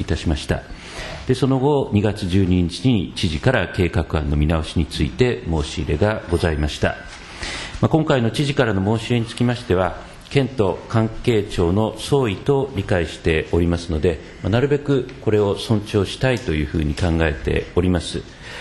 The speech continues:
ただ、まあ、他方で具体的な回答につきましては、今まさに検討中でありまして、まだ申し上げられる段階にはございません。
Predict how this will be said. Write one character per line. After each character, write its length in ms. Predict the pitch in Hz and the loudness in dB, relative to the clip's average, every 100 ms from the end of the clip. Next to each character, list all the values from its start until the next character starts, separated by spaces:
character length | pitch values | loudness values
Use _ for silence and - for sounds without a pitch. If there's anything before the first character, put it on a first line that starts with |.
| - - | -16 -4
た 80 | 139 | 0
だ、 120 | 131 | 2
ま 200 | 131 139 | 2 2
あ、 40 | 123 | 2
他 180 | 123 123 | 0 2
方 160 | 143 | 2
で 180 | 120 104 | 4 2
具 140 | 95 | 2
体 180 | 117 135 | 0 0
的 180 | 139 139 | 0 -2
な 100 | 151 | -2
回 180 | 156 151 | 0 -2
答 140 | 160 | -2
に 100 | 156 | -2
つ 80 | - | -2
き 80 | 160 | 0
ま 140 | 165 | 0
し 100 | 165 | 0
て 80 | 139 | 2
は、 200 | 101 80 - - - | 2 0 -8 -10 -2
今 320 | 113 98 90 107 | 2 2 0 -2
ま 60 | |
さ 100 | 135 | 0
に 80 | 104 | -2
検 300 | - 101 101 - | 2 0 0 0
討 160 | 107 101 | 0 0
中 200 | - 98 | 0 2
で 120 | 95 | 2
あ 60 | 92 | 2
り 80 | 95 | 2
ま 140 | 92 | 0
し 160 | - - | -2 -2
て、 180 | 110 - - - | -2 -2 -12 -2
ま 80 | 92 | 0
だ 120 | 87 | 2
申 140 | 85 80 | 0 0
し 120 | 87 | 0
上 60 | |
げ 120 | 78 82 | 2 2
ら 100 | 78 | 2
れ 120 | 113 | 2
る 280 | 120 82 - | 2 0 0
段 180 | 87 73 | -2 -2
階 280 | - 78 | -2 -2
に 120 | 76 101 | 2 2
は 240 | 87 76 | 2 0
ご 80 | 80 | -2
ざ 160 | 80 80 | 0 0
い 40 | |
ま 120 | 80 | 0
せ 200 | 76 101 | 0 0
ん。 120 | 76 | 0